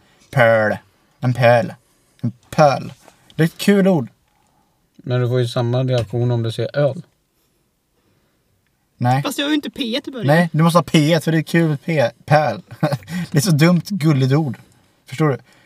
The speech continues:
Speaker 1: Jag skulle, om jag, om jag har en hund, skulle jag vilja döpa min hund till Pöl. Kom nu, Pöl, så går vi. <laughs> Det är jättekul.
Speaker 2: Det hade varit kul om din hund Pöl hade haft vattenskräck.
Speaker 1: Eller löpte. Pöl löp. Ba-, baklänges.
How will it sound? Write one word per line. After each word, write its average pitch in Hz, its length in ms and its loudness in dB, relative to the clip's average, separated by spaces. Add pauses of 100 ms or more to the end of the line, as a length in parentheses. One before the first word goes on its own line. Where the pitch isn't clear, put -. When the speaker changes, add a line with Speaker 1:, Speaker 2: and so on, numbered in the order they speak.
(420)
Speaker 1:
Jag 139 100 0
skulle, 170 240 0
om 160 140 2
jag, 175 280 6
om 160 120 2
jag 196 80 4
har 147 60 6
en 139 120 2
hund, 156 360 0
skulle 160 160 -2
jag 135 60 -2
vilja 127 160 0
döpa 123 120 -4
min 117 100 0
hund 113 200 -2
till 120 100 -8
Pöl. 117 380 -2 (1000)
Kom 233 220 4
nu, 214 60 4
Pöl, 180 300 4
så 170 100 -6
går 160 160 4
vi. 143 80 2
<laughs> - 120 -4
Det 160 180 2
är 170 40 8
jättekul. 165 360 2
Speaker 2:
Det 139 60 4
hade 135 160 4
varit 135 160 4
kul 160 360 2
om 143 100 2
din 127 160 0
hund 139 360 2
Pöl 147 300 4
hade 127 140 2
haft - 160 -2
vattenskräck. 131 640 -4 (400)
Speaker 1:
Eller 127 200 0
löpte. 127 400 -2 (520)
Pöl 131 320 -2
löp. 123 260 -4 (1160)
Ba-, 127 160 -8
baklänges. 117 460 -6